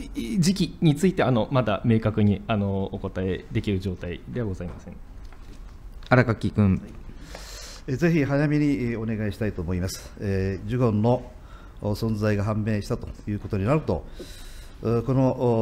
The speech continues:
Speaker 3: お、また、あ、辺野古の新基地建設もなかなか厳しいものがあるだろうと思うんですが、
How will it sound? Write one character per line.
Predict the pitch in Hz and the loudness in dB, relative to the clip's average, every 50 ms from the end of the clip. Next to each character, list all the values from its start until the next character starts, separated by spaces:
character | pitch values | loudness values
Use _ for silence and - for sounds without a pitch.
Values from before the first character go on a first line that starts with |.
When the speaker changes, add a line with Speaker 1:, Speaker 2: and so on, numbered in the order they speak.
| 110 107 107 | 2 0 0
Speaker 3:
お、 | 107 | -2
ま | 117 117 | -2 0
た、 | - 120 113 110 - - 113 107 104 | 2 2 2 2 2 0 0 0 2
あ、 | 101 | 2
辺 | 110 117 | 0 0
野 | 120 | -2
古 | 120 113 | -2 -2
の | 95 | -2
新 | - 117 110 | -2 -4 -4
基 | 110 - | -4 -4
地 | - 120 113 - - - - - | -2 -2 -2 -2 -4 -8 -6 -2
建 | 123 120 | -2 -2
設 | - - 90 95 | -2 -2 -4 -4
も | 95 98 | -2 -2
な | 98 107 | 0 2
か | 131 131 | 2 2
な | 131 123 | 2 2
か | 127 120 | 0 -2
厳 | - 120 123 | -2 -4 -4
し | 117 - 123 113 107 | -2 0 0 0 0
い | 101 - - | -2 -4 -4
も | 95 95 92 | -2 0 0
の | |
が | 95 95 | 0 0
あ | 92 | 0
る | 90 | -2
だ | 82 82 | -2 -4
ろ | 80 78 | -4 -4
う | |
と | - 90 | -6 -4
思 | 85 98 | -4 -4
う | 92 | -4
ん | 80 | -4
で | 76 | -4
す | 80 | -2
が、 | 98 95 82 | -2 -2 -2